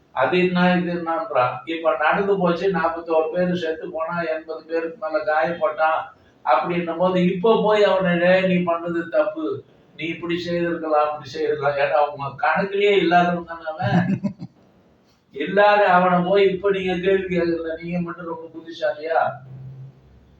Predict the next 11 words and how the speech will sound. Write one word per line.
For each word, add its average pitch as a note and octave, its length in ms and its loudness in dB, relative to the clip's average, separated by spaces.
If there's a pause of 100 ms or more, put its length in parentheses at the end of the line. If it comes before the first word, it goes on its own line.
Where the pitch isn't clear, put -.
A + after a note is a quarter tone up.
அதே A3 340 2
மாதிரி G3+ 260 4
அவர் F3 240 4
நடிக்கிறாரு, G3+ 680 2
நடிக்கிறாருன்னு F#3 680 2
சொல்றத E3+ 480 -2
நான் D3+ 240 2
ரொம்ப E3 300 0
வன்மையாக D#3+ 540 2
கண்டிக்க C#3 440 -12
விரும்புகிறேன். B2+ 640 -8